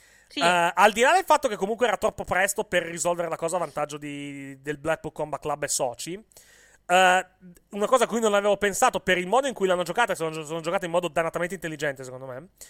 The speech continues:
Speaker 2: è il fatto che comunque adesso schiude una bella faida, perché comunque adesso abbiamo,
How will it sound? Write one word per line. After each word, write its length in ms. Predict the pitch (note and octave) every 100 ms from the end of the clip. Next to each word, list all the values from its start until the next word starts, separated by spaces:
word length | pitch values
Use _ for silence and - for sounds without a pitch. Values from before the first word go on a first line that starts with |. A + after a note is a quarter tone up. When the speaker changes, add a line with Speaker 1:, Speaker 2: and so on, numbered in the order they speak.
| - - - _
Speaker 2:
è 80 | G3+
il 80 | A3
fatto 260 | A#3+ A#3+
che 100 | F4
comunque 520 | D4+ A3 C4 G#3+ - F#3+
adesso 400 | F#3 G#3+ G#3 G3+
schiude 680 | - G#3+ G#3+ B3 C#4+ D4+ _ _ _
una 260 | A3 F#3+ F3
bella 280 | F#3+ A3+ A3+
faida, 400 | G3+ A3+ F#3 D3
perché 180 | D#3+
comunque 420 | D#3+ E3+ F#3+ G3 A#3+
adesso 360 | F#3+ F#3+ -
abbiamo, 680 | B3 F#3 F3+ F#3 G#3 G#3+